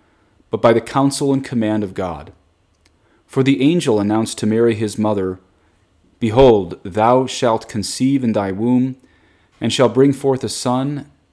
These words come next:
and thou shalt call his name Jesus.'" Luke chapter one, verse thirty-one. He afterwards not only commanded Joseph, who is espoused to the Virgin, to call the child by that name,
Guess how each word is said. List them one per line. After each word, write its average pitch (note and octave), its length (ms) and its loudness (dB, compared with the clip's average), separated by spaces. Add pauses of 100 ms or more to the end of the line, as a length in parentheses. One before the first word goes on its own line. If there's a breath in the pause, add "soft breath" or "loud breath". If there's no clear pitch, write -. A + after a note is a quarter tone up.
and G2 180 -6
thou A2+ 200 2
shalt A2+ 380 -4
call B2 360 0
his C3 220 -6
name G#2+ 360 -2
Jesus.'" - 720 -8 (180)
Luke G#2 200 -6
chapter G#2 380 -2
one, A2 560 -2
verse A2 260 -4
thirty-one. G2+ 640 -4 (800)
He D3+ 200 0
afterwards C#3+ 600 2
not A#2 260 2
only C#3+ 260 2
commanded G2+ 480 -2
Joseph, A#2 600 0
who A2 180 -2
is G2 100 -2
espoused C3+ 560 -2
to A2 80 -4
the F#2 100 -4
Virgin, F2+ 440 -6
to F2 100 -12
call F#2 320 -4
the F2+ 80 -8
child F#2+ 380 -6
by F#2 160 -6
that F2+ 200 -8
name, F2+ 360 -10